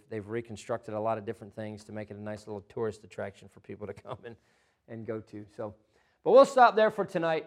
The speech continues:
I've got a lot more pictures to show you of, uh, some of the places where Paul actually was, um, tried, and where the, the, the, um,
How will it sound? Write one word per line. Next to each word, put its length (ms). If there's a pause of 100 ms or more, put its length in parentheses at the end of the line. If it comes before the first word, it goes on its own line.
(160)
I've 140
got 160
a 40
lot 220
more 120
pictures 420
to 80
show 220
you 380
of, 340
uh, 180
some 200
of 60
the 80
places 400
where 140
Paul 580
actually 340
was, 720
um, 400 (760)
tried, 580 (440)
and 160
where 480
the, 300
the, 160 (280)
the, 540
um, 340